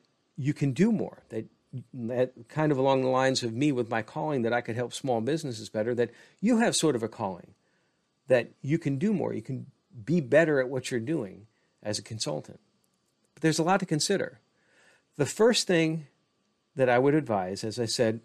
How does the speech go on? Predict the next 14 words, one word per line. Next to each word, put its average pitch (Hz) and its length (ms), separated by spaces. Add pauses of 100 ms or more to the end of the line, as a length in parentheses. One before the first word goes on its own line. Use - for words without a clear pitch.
(200)
a 127 40
little 127 180
while 117 260
ago, 98 300 (680)
is 117 140
determine 185 760 (340)
your 120 240
why. 87 540 (200)
Why 113 460
are 180 40
you 165 280
thinking 143 420
about 92 360
this? - 380